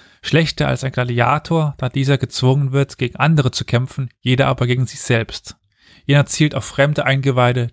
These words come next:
dieser zerreißt seine eigenen Glieder. Zitat Ende. Ganz schön krasse Beschreibungen von spätantiken Kulten.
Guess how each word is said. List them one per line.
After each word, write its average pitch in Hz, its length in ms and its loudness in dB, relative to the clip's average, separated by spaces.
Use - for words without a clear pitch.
dieser 123 320 0
zerreißt 117 440 0
seine 117 220 -2
eigenen 113 440 -2
Glieder. 110 500 -6
Zitat 117 360 -8
Ende. 107 320 -6
Ganz 131 180 2
schön 143 140 -4
krasse 139 300 0
Beschreibungen 120 640 0
von 110 440 -4
spätantiken 120 600 -2
Kulten. 120 520 2